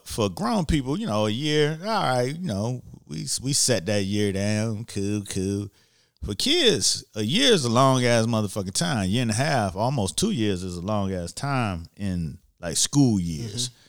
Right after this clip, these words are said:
Speaker 1: You know what I'm saying?
Speaker 2: Yeah.
Speaker 1: Somebody say, "Yo, from fourth grade to sixth grade, you gonna sit at home." You like, "God damn." That's like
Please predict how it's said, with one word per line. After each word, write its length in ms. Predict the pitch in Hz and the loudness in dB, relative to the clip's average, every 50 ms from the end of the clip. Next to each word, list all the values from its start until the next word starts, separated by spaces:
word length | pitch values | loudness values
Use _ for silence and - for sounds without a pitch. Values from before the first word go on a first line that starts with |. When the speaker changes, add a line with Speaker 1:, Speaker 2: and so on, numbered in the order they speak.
| _ _ _ _ - | _ _ _ _ -6
Speaker 1:
You 60 | 98 | -2
know 60 | 110 110 | 0 0
what 100 | 113 107 | 0 0
I'm 20 | 123 | 0
saying? 260 | 120 120 117 113 98 _ - - - | 0 0 0 -2 -4 _ -12 -20 -18
Speaker 2:
Yeah. 80 | - 123 - _ _ _ _ - - | -18 -18 -18 _ _ _ _ -4 -2
Speaker 1:
Somebody 300 | - 139 135 127 117 101 | 0 2 4 4 4 2
say, 200 | - - 104 98 | 2 2 2 2
"Yo, 220 | 104 107 104 101 - - - _ - | 2 2 0 -2 -2 -4 -12 _ -8
from 140 | - - 87 82 | -4 -4 -4 -2
fourth 380 | - - 220 262 - - - | 2 6 6 6 6 6 4
grade 300 | - 165 165 147 139 113 | 4 6 6 6 6 4
to 80 | - - | 2 4
sixth 420 | - - - - 214 - - - - | 6 8 8 8 8 8 6 4 6
grade, 280 | - 131 104 104 104 110 | 6 4 4 4 2 4
you 100 | 156 160 | 2 4
gonna 180 | 127 107 90 - | 4 4 4 6
sit 280 | - - - 185 156 135 | 6 8 8 8 8 6
at 120 | 120 117 | 6 6
home." 300 | 127 139 139 127 101 85 92 | 6 6 6 4 4 4 2
You 100 | 117 160 | 2 2
like, 340 | 165 117 90 73 73 78 - | 2 2 0 0 -4 -4 0
"God 760 | 107 139 190 202 214 151 110 87 78 78 78 78 82 87 90 | 2 2 2 4 2 2 2 2 0 -2 -4 -6 -6 -4 2
damn." 600 | 104 131 262 285 285 233 107 87 76 73 71 - - - _ _ _ _ _ _ _ _ _ | 4 6 6 6 6 4 4 4 2 0 -4 -8 -12 -14 _ _ _ _ _ _ _ _ _
That's 200 | - - 139 127 | -8 -6 -4 0
like 240 | 113 104 95 90 87 | 2 2 2 2 0